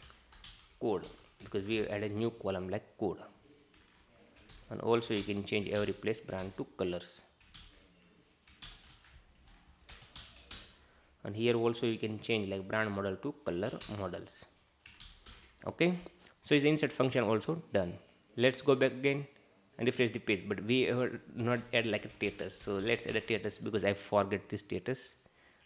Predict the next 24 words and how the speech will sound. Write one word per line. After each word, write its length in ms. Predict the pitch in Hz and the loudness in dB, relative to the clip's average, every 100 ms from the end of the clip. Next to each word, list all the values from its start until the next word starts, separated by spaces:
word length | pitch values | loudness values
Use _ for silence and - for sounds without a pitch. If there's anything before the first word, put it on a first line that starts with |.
| _ | _
So 300 | - - - - | -12 -8 -8 -6
just 220 | 110 - - | -6 -8 -6
very 180 | 98 104 | -6 -6
simple 380 | - 107 117 120 | -6 -6 -6 -8
status. 640 | - 90 - - - - - - _ _ _ _ _ _ _ _ _ _ - - - - - _ _ - - - | -6 -6 -6 -8 -8 -10 -12 -20 _ _ _ _ _ _ _ _ _ _ -20 -20 -20 -20 -20 _ _ -20 -16 -2
Let 220 | 110 117 | 0 2
me 120 | 127 | 2
check 220 | 117 117 | 2 0
brand 280 | 104 113 113 | 2 4 4
controller 420 | 117 113 113 107 | 0 -2 -2 -4
inside 320 | 101 107 107 104 | -4 -4 -2 0
we 60 | |
have 180 | 107 101 | 0 2
done 160 | 120 123 | 0 0
status, 300 | 123 123 - | -2 -2 -2
cannot 260 | 101 98 - - | -2 -2 -4 -6
done. 280 | 98 95 127 - _ _ _ - | -4 -4 -8 -14 _ _ _ -14
Suppose 200 | 104 101 | -6 0
I 100 | 101 | 2
forget, 460 | 98 110 117 127 - | 4 2 4 0 -2
so 140 | 107 | -2
we 100 | 101 | 0
need 160 | 101 | -2
to 100 | - | -2